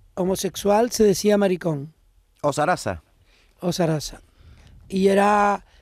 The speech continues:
Speaker 1: como un latigazo en los dientes de las personas, ¿no? <coughs> En el, en esta época se llama homosexual muchas veces para,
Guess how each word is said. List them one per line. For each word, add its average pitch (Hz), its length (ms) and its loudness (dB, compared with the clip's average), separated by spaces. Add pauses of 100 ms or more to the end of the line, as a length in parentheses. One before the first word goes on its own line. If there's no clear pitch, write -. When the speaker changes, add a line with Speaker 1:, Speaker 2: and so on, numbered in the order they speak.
Speaker 1:
como 196 260 0
un 208 120 4
latigazo 190 920 -4 (680)
en 185 380 0
los 175 240 -2
dientes 180 600 -2
de 170 240 -6
las 170 200 -8
personas, 170 560 -8
¿no? 180 180 -16 (1000)
<coughs> - 260 -6 (440)
En 214 220 4
el, 202 640 2 (100)
en 196 200 0
esta 262 400 2
época 247 480 -2 (1040)
se - 380 -6
llama 226 720 2 (600)
homosexual 202 840 0 (1040)
muchas 196 360 -2
veces 233 720 -2 (460)
para, 185 640 2